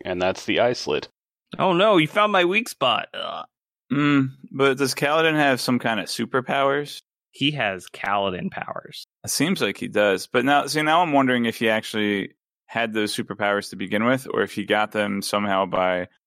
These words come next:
Speaker 3: killing a shard bearer, even though he didn't pick up the shards. It's like, you know, Mega Man. Some games you have to pick up the orb, but some games you just get the powers anyway.
Speaker 1: All right, you know how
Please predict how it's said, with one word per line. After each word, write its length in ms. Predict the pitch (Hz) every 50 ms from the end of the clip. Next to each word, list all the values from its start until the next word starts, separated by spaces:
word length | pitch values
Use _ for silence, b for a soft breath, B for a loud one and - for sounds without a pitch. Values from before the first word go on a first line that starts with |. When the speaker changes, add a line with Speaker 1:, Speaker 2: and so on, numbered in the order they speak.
| _ _ _ -
Speaker 3:
killing 260 | 135 139 135 120 110
a 60 | 101
shard 340 | - - - 107 110 104 95
bearer, 360 | 95 92 90 87 87 87 92 104
even 240 | - 120 127 123 120
though 140 | 113 110 107
he 80 | 107 104
didn't 320 | 104 107 104 101 92 101 - - _ _
pick 200 | - 107 98 -
up 120 | 120 -
the 100 | - 90
shards. 540 | 92 - 92 90 90 87 92 - - - - - _ _ _ _ _ - -
It's 160 | - - -
like, 180 | 170 160 151 - - - _ _ _ _ -
you 100 | - 139
know, 340 | 120 101 98 98 104 107 110 - -
Mega 280 | - - 120 123 117 104
Man. 360 | 90 90 87 87 92 98 - _ _ _ _ _ _ -
Some 280 | - - 120 120 120 113
games 240 | 120 120 117 104 110
you 60 | 117
have 120 | 113 -
to 80 | - 104
pick 200 | - - 120 -
up 120 | 120 - -
the 160 | 107 104 104
orb, 280 | 110 117 123 120 113 95
but 180 | 98 82 - -
some 240 | - - 107 107
games 300 | 101 107 107 107 104 101
you 100 | 104 104
just 200 | 98 107 107 -
get 120 | - 113 -
the 80 | -
powers 360 | - - 110 107 107 110 107 120
anyway. 400 | 127 120 92 82 - - 98 113 - _ _ _ _ _ _ _ -
Speaker 1:
All 60 | 107
right, 180 | 101 95 87 - - _
you 160 | - 120 120 123
know 200 | 143 147 151 143
how 540 | 139 147 143 139 135 135 127 123 123 117